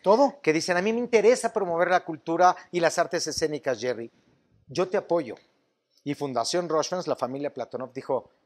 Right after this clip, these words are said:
Speaker 2: "¿Quieres hacer un clásico, Amor sin barreras?" Otra vez, porque yo lo hice hace veinte años, cuando
Speaker 1: Ujú.
Speaker 2: lanzamos a Jaime Camila, Vivi Gaitán, estuvo Chantal Andere, "Yo te apoyo.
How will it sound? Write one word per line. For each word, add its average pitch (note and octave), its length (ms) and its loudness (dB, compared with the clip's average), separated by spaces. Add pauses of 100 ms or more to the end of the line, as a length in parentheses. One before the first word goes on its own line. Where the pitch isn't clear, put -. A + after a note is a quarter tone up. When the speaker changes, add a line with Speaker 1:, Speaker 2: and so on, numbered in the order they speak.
(160)
Speaker 2:
"¿Quieres B3+ 360 -10
hacer F#3 260 -10
un G#3 100 -10
clásico, F3+ 540 -12
Amor E3 240 -12
sin F#3+ 140 -6
barreras?" D#3+ 200 -8
Otra G#3 280 0
vez, E3 120 -4
porque - 220 -10
yo A#2+ 60 -8
lo B2 40 -12
hice C3 120 -8
hace B2+ 160 -8
veinte A#2+ 200 -14
años, B2 160 -12 (220)
cuando C3 220 -2
Speaker 1:
Ujú. B2 60 2
Speaker 2:
lanzamos D3+ 380 0
a A#2+ 40 -6
Jaime C3+ 300 -8
Camila, B2+ 380 -6
Vivi A#2+ 220 -6
Gaitán, C3 400 -10 (1600)
estuvo A#2+ 260 -6
Chantal A2+ 340 -6
Andere, C3 340 -8 (480)
"Yo C3 260 -2
te C3 100 -6
apoyo. G2+ 360 -14